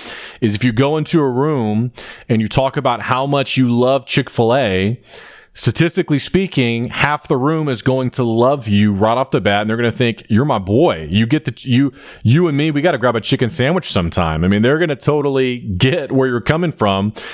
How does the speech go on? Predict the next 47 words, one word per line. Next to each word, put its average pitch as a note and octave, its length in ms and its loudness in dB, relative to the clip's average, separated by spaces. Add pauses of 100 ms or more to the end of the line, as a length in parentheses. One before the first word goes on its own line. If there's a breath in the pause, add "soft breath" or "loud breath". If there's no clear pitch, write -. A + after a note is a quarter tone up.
and A#2+ 100 2
they're D#3 60 2
gonna F3+ 160 0
feel F3+ 160 0
connected E3+ 540 -2
to A2+ 120 0
you G#2 140 2
because A#2 300 -2
they C3 180 2
also A2+ 500 0
love G#2 460 0
that G#2+ 320 -2
tasty A#2+ 380 0
chicken A2 380 0
goodness. A#2+ 600 -2 (840 loud breath)
The C#3+ 160 4
other G3+ 240 0
half A#2+ 280 -2
of A#2+ 60 -4
the A2+ 100 2
room G#2+ 720 0
is C3 180 2
going B2 300 0
to C#3 140 2
hate F3 320 -2
you D3+ 500 0
because - 220 0
that's B2 200 0
kinda C#3 220 0
how C3+ 160 -2
it C3+ 80 -6
goes, D#3 380 0
is F#2+ 120 0
you G#2+ 60 4
have G#2 140 2
some C3 120 0
people B2+ 220 0
who A2 100 0
love G#2+ 320 2
Chick-fil-A, A2 540 0
and G#2+ 80 0
then G#2+ 80 2
you A2 60 2
have G2+ 80 -2
some C3 180 -2
people B2 300 0
who G#2+ 360 0